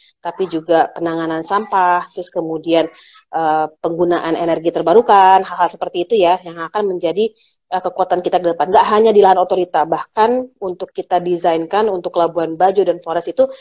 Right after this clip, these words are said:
eh, harus menjadi destinasi yang, eh, green dan bisa diukur. Jadi ada angka-angka indikatornya. Karena, eh, untuk kedepannya justru wisatawan akan sangat tertarik untuk datang ke destinasi yang komitmen menerapkan green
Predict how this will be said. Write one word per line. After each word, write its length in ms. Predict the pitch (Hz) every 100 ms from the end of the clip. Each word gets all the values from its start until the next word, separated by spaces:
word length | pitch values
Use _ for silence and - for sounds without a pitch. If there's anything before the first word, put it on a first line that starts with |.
| - - 180
eh, 80 | 180
harus 320 | 175 202 208
menjadi 240 | 190 180
destinasi 840 | 190 175 - 170 165 - 233 240 214
yang, 320 | 190 208 208 _ _ 170
eh, 160 | 160 151
green 400 | 190 180 269 - _ _ -
dan 160 | 220 220
bisa 160 | 208
diukur. 560 | 190 185 165 165 139 - _ 170
Jadi 160 | 180
ada 240 | 190 170 151
angka-angka 400 | 160 175 165 160 160
indikatornya. 640 | 160 160 151 180 170 147 -
Karena, 320 | 156 180 240 247 - - _ -
eh, 260 | 175 170 190
untuk 240 | 190 -
kedepannya 640 | 190 190 190 247 233 226 214
justru 400 | 165 - 208 247
wisatawan 480 | 208 180 165 208
akan 240 | 226 180 175
sangat 320 | - 165 165
tertarik 320 | 175 - 214
untuk 160 | 208 185
datang 240 | - 220
ke 160 | 214 175
destinasi 400 | 165 165 165 214
yang 160 | 196 185 _ _ -
komitmen 560 | 190 185 180 196 220
menerapkan 560 | 233 185 185 180 180 175
green 240 | 170 208